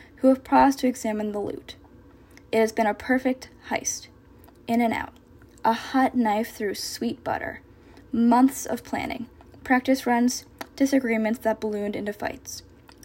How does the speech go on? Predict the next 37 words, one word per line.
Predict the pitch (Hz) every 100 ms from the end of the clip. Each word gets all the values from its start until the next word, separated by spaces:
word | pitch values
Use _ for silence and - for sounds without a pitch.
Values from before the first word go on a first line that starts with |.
| -
Two | - 254
of | 269
the | 277
thieves | 269 226 226 214
are |
barely | 208 208 202 214
speaking | 214 214 214 208
to | 208
the | 202
third. | - - - - - - - - - -
In | 233
the | 240
end, | 277 302 311 - - -
it | - 277
didn't | 339 320
matter. | 311 277 - - - - - -
In | 220
the | 226 247
end, | 277 285 - - - -
they | - 233
got | 240 240
the |
goods. | - 80 - - - - - - - - - -
A | -
priceless | - - 226 247 - 254 269 -
emerald | 226 226 233 220
brooch | 202 202 254 - - - -
owned | 226 214
by | 214
Catherine | 220 214 214 220
the |
Great. | 208 - - - - - - - - -
The | -
crack | 240 240 233
in | 247
the | 233
sky, | - - - -